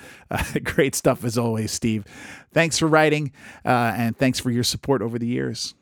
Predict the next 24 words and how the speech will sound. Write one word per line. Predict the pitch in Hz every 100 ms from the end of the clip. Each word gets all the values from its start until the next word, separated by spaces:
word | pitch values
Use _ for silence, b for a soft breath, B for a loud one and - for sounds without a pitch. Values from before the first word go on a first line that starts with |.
| _ - 120
Let's | 139
go | -
now | 160 156
to | 139
Facebook | - 156 - 143 127 -
and | 131 117 117
hear | 110 147
from | - 127
Mike, | 120 127 175 -
who | 135
says, | - 131 113 107 -
"Saw | - 180 196
this | 190 -
map | 143 135 131
dating | 139 123 120
seventeen | - 139 165 160 151
nineteen | 127 123 - 123 117 B B B -
on | 113
Antique | 131 127 - 135
Roadshow | 120 180 175 - 113
on | 110
P | -
B | 110 120
S. | 131 92 -